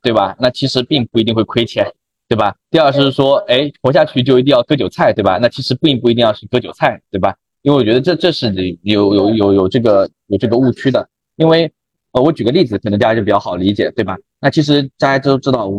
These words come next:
咱们卖货，对不对？那过去其实是有这个金铺，对吧？普铺，对吧？然后还有这个品牌，对不对？那品牌肯定是南迩正确的事情，对吧？但是，但是是不是说是我原来的时候状态是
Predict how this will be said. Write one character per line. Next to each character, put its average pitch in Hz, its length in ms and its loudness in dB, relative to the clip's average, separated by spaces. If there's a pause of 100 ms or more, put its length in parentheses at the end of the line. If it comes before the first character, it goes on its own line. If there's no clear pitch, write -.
咱 107 120 -2
们 123 100 2
卖 135 180 0
货， 107 300 -2
对 107 100 -4
不 90 80 -2
对？ 92 200 -4 (240)
那 117 80 -2
过 127 200 0
去 117 160 -4
其 117 140 0
实 117 140 -2
是 117 180 0
有 90 300 0 (260)
这 120 140 -2
个 95 240 0
金 127 300 0
铺， 123 360 2
对 120 120 -2
吧？ 90 220 -4
普 - 260 -4
铺， 120 360 2
对 123 160 -2
吧？ 95 200 -4
然 95 120 -8
后 107 140 -2
还 104 140 -4
有 98 80 -4
这 98 100 -10
个 101 60 0
品 98 200 -8
牌， 90 180 -4
对 113 100 0
不 107 60 -4
对？ 107 160 -2 (220)
那 147 100 -2
品 107 220 -4
牌 101 180 -6
肯 113 140 -6
定 123 120 0
是 127 140 -4
南 101 140 0
迩 110 100 0
正 110 160 -2
确 110 100 -2
的 95 80 0
事 98 120 -8
情， 95 220 -10
对 104 100 -2
吧？ 92 140 -8 (260)
但 180 100 -2
是， - 280 -2 (360)
但 185 120 0
是 175 80 -2
是 180 160 -2
不 156 100 -2
是 160 140 -4
说 160 320 2
是 - 280 -2
我 98 180 0
原 98 160 0
来 127 120 0
的 131 100 0
时 117 140 -8
候 110 140 0
状 110 200 -4
态 107 160 -2
是 101 300 -2